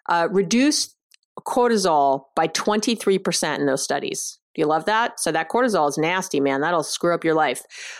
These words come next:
Uh, so there, there's one. There's one benefit, improved health. Benefit number two, life is better. Studies at Yale University have shown that practicing gratitude will result in, <laughs> result in higher alertness,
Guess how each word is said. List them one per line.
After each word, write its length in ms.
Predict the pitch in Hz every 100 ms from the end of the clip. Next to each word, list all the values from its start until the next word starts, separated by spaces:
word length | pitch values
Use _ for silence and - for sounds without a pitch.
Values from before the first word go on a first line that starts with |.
| -
Uh, 220 | 165 156 -
so 340 | - 190 165 - -
there, 340 | 180 180 185
there's 300 | 175 185 185
one. 280 | 165 139 139 -
There's 160 | 175
one 200 | 165 156
benefit, 380 | 139 139 - 151 -
improved 380 | 170 190 165
health. 240 | - - - _ - - -
Benefit 320 | 214 220 226
number 160 | 226 226
two, 160 | 294
life 280 | 285 269 277
is 140 | 285
better. 320 | - 466 - - - - -
Studies 440 | - - 170 165 170
at 80 | 202
Yale 260 | 262 339 427
University 560 | 330 190 156 - - 135
have 100 | 156
shown 220 | - 170
that 140 | 165 -
practicing 600 | 165 143 - 196 269 285
gratitude 580 | 254 151 143 - 143 143
will 140 | 165
result 360 | 165 156 160 -
in, 120 | 160 _ -
<laughs> 180 | - 196
result 460 | 180 170 180 170
in 100 | 160
higher 360 | 160 170 160 147
alertness, 720 | 156 160 185 262 330 - -